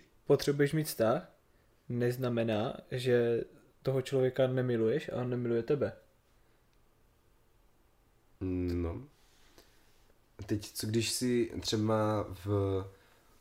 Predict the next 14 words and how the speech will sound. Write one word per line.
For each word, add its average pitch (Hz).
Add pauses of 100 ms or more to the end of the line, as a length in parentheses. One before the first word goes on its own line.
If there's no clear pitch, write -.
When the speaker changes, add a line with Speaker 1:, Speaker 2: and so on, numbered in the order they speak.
(760)
Speaker 2:
části 107
svýho 120
života 107
v - (680)
tom 113
směru, 110
že, 107 (1080)
eh, 85 (760)
vlastně 110 (720)
máš 104
vztah, - (200)
jsi -
ve 101
vztahu 90